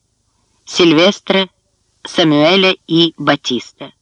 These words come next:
Он еле заметно пошатывался, как сомнамбула на грани сна и пробуждения. Его веки всё ещё чувствовали касание пальцев Рут, прикрывавших ему глаза нынче утром.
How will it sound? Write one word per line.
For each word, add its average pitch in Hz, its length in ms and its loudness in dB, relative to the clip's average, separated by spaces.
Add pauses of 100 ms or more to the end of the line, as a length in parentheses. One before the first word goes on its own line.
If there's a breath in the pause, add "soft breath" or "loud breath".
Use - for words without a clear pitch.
(1080 loud breath)
Он 185 300 4
еле 196 360 2
заметно 180 540 0
пошатывался, 131 1000 -2 (340 soft breath)
как - 320 -2
сомнамбула 175 1000 2
на 151 440 2
грани 143 440 0
сна 165 440 -2 (100)
и 160 140 -4
пробуждения. 131 920 -2 (1160 loud breath)
Его 175 420 2
веки 180 420 0
всё 160 300 2
ещё 160 300 2
чувствовали 185 760 0
касание 180 720 -2
пальцев 156 580 -2 (380)
Рут, - 420 0 (540 loud breath)
прикрывавших 165 1000 2
ему 151 220 2
глаза 139 480 0
нынче 147 460 -2
утром. 117 440 -4